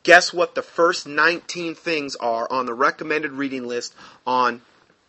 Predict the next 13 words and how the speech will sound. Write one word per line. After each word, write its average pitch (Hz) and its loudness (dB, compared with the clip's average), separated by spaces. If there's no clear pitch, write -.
Devil 147 2
Betraya, 127 -2
otherwise 139 2
known 131 -4
as 123 -8
Lord 131 -6
Maitreya's 117 -6
website 117 -8
is? 95 -18
Her 147 2
first 139 -2
nineteen 127 -8
books. - -10